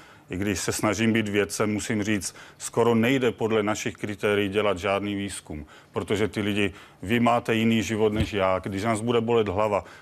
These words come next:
není možné, aby jsme se léčili stejně. Pokud se chceme opravdu léčit, po-,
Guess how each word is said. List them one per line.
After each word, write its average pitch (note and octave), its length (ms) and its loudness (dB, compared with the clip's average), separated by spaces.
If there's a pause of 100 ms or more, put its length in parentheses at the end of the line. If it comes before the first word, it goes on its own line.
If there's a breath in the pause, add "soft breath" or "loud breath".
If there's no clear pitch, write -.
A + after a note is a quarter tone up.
(100)
není C#3 220 2
možné, G2 320 0
aby F#2+ 160 -2
jsme F#2+ 160 -6
se - 160 -6
léčili E2 380 -6
stejně. D#2 520 -10
Pokud A2+ 280 -6
se A2 100 -4
chceme A#2 240 -4
opravdu G2+ 500 -2
léčit, F#2 460 -4 (340 loud breath)
po-, G2 180 -6